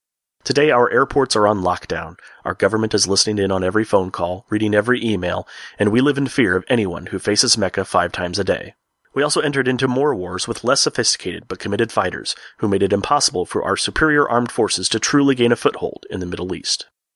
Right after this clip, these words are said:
And it was in this climate that two thousand eleven saw the release of a prequel to the nineteen eighty-two film, also titled The Thing. The movie told the story of the Norwegian camp that digs the creature out of the ice before MacReady and company encounter it.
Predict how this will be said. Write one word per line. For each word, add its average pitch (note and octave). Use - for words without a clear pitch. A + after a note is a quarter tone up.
And C3
it C3+
was C3
in C#3
this F3
climate F2+
that G#2
two D3
thousand D3
eleven G2
saw A2+
the A2+
release A#2
of C3
a C3
prequel G#2
to -
the -
nineteen F2
eighty-two E2+
film, F2
also B2+
titled F#2+
The A2
Thing. E2+
The C#3
movie G#3
told E3
the C3+
story F2
of F#2
the G#2
Norwegian A#2
camp E2+
that -
digs A#2
the -
creature G2+
out A2+
of C3+
the C#3+
ice -
before F#2+
MacReady C3
and D3
company G2+
encounter -
it. -